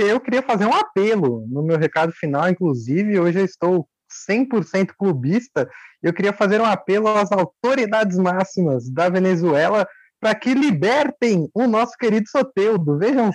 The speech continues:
só, <laughs> Santos, Santos jogou na Venezuela há mais de quinze dias, deu dois dias de folga pro nosso querido baixinho, e aí ele não consegue voltar ao Brasil de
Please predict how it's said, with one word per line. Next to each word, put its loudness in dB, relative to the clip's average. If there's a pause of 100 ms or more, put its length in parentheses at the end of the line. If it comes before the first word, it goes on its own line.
só, 2 (320)
<laughs> -2
Santos, -2 (720)
Santos -4
jogou 0
na 2
Venezuela 0 (160)
há 0
mais 2
de 0
quinze 0
dias, -2
deu 0
dois 0
dias 2
de 0
folga 0 (100)
pro 0
nosso 0
querido 0
baixinho, 0 (520)
e 0
aí 2
ele 0
não 0
consegue 0
voltar 0
ao 0
Brasil 0 (100)
de 0